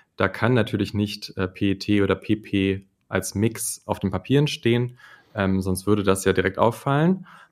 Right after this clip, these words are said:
Ähm, wie dann in der Vergangenheit teilweise vorgegangen wurde, ist, dass halt,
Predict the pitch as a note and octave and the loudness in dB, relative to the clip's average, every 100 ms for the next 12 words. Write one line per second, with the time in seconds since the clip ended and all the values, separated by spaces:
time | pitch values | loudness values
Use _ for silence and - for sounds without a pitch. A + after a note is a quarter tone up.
0 | _ _ G#2+ G2 F#2+ F#2+ F#2+ G2+ - _ | _ _ -2 0 0 0 0 -4 -10 _
1 | _ - G#2 G#2 G#2 G#2 - G2 F#2+ G2 | _ -4 2 4 4 2 2 0 4 4
2 | A2 B2 A2+ A2+ G2+ G2 - B2 B2 A2+ | 4 4 0 0 -2 -4 -2 0 2 0
3 | A2+ G#2+ G#2+ F#2 G2 - G2 G2+ G2 - | 2 0 2 0 -2 -2 -4 0 0 -2